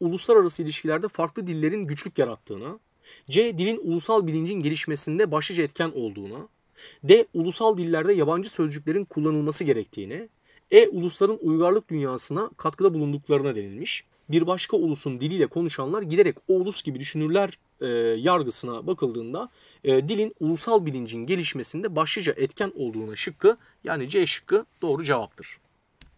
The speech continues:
Bin dokuz yüz yirmi üç yılında seçim kanununda yapılan değişiklikle yirmi beş yaş yerine on sekiz yaşını tamamlayan her erkek vatandaş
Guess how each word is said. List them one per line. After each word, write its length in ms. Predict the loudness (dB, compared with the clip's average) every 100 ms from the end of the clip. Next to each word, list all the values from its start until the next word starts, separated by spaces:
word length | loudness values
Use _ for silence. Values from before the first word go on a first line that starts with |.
| _ _ _ _ -2
Bin 120 | 2
dokuz 200 | 2 0
yüz 80 | 0
yirmi 180 | 0
üç 160 | -2 0
yılında 360 | 2 4 0 -2
seçim 340 | -6 -2 -2 -4
kanununda 500 | -4 -2 0 0 2
yapılan 360 | 0 0 -2
değişiklikle 600 | -2 -2 -2 -6 -6 -4 -4 _ _
yirmi 260 | 0 0 0
beş 220 | -2 -2
yaş 220 | -2 -2
yerine 320 | -2 -2 -4 -6 _
on 140 | 2 2
sekiz 320 | 2 -6 -6
yaşını 260 | -6 -6 -8
tamamlayan 480 | -4 -2 -2 -2 -4
her 160 | -6 -6
erkek 340 | -6 -6 -6
vatandaş 520 | -8 -8 -8 -6 -8